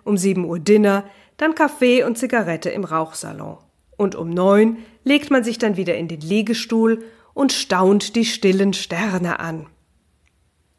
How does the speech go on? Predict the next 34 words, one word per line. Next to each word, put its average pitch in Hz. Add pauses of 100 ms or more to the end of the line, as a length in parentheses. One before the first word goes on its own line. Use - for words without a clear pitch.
(220)
Um 320
elf 170
Uhr 175
ins 226
Bett. - (1900)
Zwischendurch 302
plaudern 277
wir 240
auch -
manchmal 220
mit 226
dem 220
Ehepaar 208
Binder. 175 (1120)
Sie 214
ist -
die 190
Tochter 214
des 185
deutschen 196
Konsuls 226
in 208
Venezuela, 190 (320)
er 202
ist -
Kaufmann 180
in 214
Hongkong. 208 (1000)
Sie 233
lernten 247
sich 254
am 240
Bodensee 226
kennen, 180